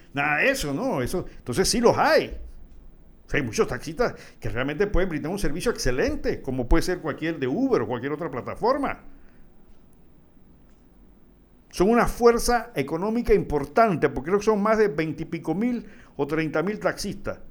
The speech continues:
Imagínense es-, esa fuerza unida para comprar llantas, para comprar los, las herra-, las her-, los,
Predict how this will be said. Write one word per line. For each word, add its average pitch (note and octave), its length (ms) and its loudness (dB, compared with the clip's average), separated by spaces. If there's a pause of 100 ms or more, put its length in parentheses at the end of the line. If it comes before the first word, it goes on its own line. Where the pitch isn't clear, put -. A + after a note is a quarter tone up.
(400)
Imagínense G#3+ 520 2
es-, - 300 -2
esa A3 280 6
fuerza F3+ 580 4 (320)
unida F3+ 600 2 (760)
para C3+ 220 4
comprar D#3 360 2
llantas, D3+ 580 -2 (880)
para B2 260 0
comprar D3 380 0
los, D3 260 0
las G#2+ 160 -6
herra-, A#2+ 280 -2
las A2+ 200 -2
her-, A#2+ 160 -6
los, A2+ 240 -4